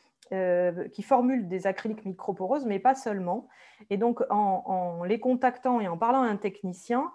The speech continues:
euh, je lui ai expliqué quelle était ma problématique, c'est que je voulais trouver une peinture suffisamment adhérente et solide pour protéger un alliage, euh,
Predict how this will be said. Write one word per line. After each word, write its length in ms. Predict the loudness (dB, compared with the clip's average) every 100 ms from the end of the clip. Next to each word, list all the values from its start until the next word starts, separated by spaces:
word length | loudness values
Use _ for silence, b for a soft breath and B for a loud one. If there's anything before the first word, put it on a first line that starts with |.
| B B B -6
euh, 140 | -4
je 120 | -2 0
lui 140 | 4
ai 20 |
expliqué 520 | 2 2 -4 0 0
quelle 160 | 2 0
était 160 | -2 -2
ma 100 | -2
problématique, 560 | 0 0 0 -2 -6
c'est 140 | -10 -10
que 80 |
je 40 | -6
voulais 200 | -4 -4
trouver 260 | -2 -2
une 140 | 0 2
peinture 560 | 0 -2 -4 -4 -2
suffisamment 580 | -4 -10 -2 2 4 4
adhérente 600 | 4 4 4 4 0 -2 -6
et 100 | -6
solide 460 | -2 -4 -2 -4
pour 140 | -6 -2
protéger 420 | -2 0 -4 -4
un 160 | -4
alliage, 480 | -2 0 4 2 2 B B B B -4
euh, 240 | 0 0